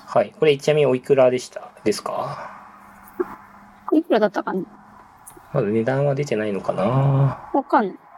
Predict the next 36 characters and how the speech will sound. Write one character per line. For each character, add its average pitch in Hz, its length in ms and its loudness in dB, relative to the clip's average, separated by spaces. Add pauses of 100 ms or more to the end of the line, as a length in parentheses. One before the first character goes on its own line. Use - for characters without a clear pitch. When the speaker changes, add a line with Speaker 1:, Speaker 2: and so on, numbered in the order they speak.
(120)
Speaker 2:
ク - 80 0
ラ 349 80 6
ウ - 20 6
ド 381 100 4
フ 381 60 4
ァ 370 60 8
ン 370 60 6
デ 359 60 8
ィ 359 60 8
ン - 40 6
グ 339 100 6
中 339 160 4
だ 311 80 6
っ 302 60 0
た - 160 -4
ん 339 40 -16
だ - 60 -20
よ - 80 -18
ね。 - 180 -10
Speaker 1:
へ 120 1120 2 (1800)
ー。 107 60 -2
な 104 100 2
る 104 80 2
ほ 104 140 0
ど。 101 280 0 (1500)
ち - 120 -4
ょ 113 40 -2
っ - 20 -4 (100)
と - 120 -6 (100)
気 120 100 -4
に 110 80 0
な 110 100 0
り 113 60 0
ま 113 120 -2
す - 140 -8
ね。 - 600 -8